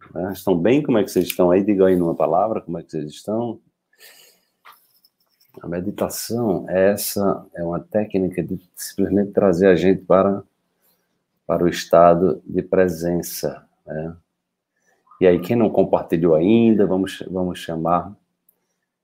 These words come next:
é, manda um aviãozinho aí para que a gente possa ter mais pessoas, tá mais tranquila, maravilhosa. Bem, boa noite.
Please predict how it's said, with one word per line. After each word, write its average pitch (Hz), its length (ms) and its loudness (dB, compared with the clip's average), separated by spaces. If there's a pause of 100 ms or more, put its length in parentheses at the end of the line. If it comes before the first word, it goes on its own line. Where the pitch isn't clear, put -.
(420)
é, - 60 -14 (300)
manda 92 320 -2
um 92 40 2
aviãozinho 82 720 0
aí 87 140 2
para 85 160 -4
que - 80 -8
a 80 60 -4
gente 80 200 -6
possa 76 280 -10
ter 78 120 -6
mais 82 240 -6
pessoas, 90 520 -2
tá 85 80 -2
mais 82 180 -4
tranquila, 95 580 2
maravilhosa. 95 1080 -2 (720)
Bem, 110 640 4 (1120)
boa 87 160 -8
noite. 98 760 -2